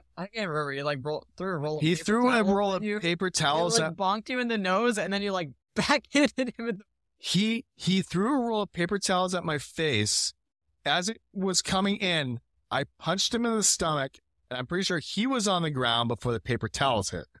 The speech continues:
Speaker 2: Um, but yeah, Nuke, I can, I can relate to much of the, the, um, so it, it's almost like for me, there's, like, this sensory overload where I just get so fucking mad that I have, I have to punch something.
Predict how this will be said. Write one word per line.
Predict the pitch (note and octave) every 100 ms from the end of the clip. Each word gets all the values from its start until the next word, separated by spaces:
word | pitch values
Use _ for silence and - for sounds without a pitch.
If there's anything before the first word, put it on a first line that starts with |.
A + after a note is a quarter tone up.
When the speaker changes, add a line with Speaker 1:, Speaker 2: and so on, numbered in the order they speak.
| _ _ -
Speaker 2:
Um, | A#2+ A#2 G2 E2+ F#2 - _
but | D3+
yeah, | C#3+ G#2 - _
Nuke, | C#3+ C#3 C3 -
I | A#2+
can, | D3 E3 E3
I | D3+
can | D3 E3+
relate | D#3+ C3+ C3
to | - B2 A#2+
much | A2 A#2 A2 -
of | A#2 G#2+
the, | A2 G#2+ G#2 G#2+ -
the, | A2 G#2 G2+ G2 F#2+ - -
um, | B2 A2+ G2+
so | - D#3+ E3
it, | E3 E3
it's | D3+ C#3+
almost | D3+ G3 -
like | F3
for | C#3+
me, | B2+ B2+
there's, | A#2+ A2
like, | G#2+
this | A2+
sensory | - A2+ A2+ B2 G#2+
overload | G2+ F#2+ G2 F#2
where | F#2
I | F#2
just | G2+ G2
get | G#2
so | - A2+
fucking | A#2 C3+ - G#2
mad | A2 G#2+
that | F#2+
I | F#2
have, | - A2 G#2+ _
I | G2+
have | A2 G#2+
to |
punch | G2+ B2+ A#2+
something. | A2 G2+ G2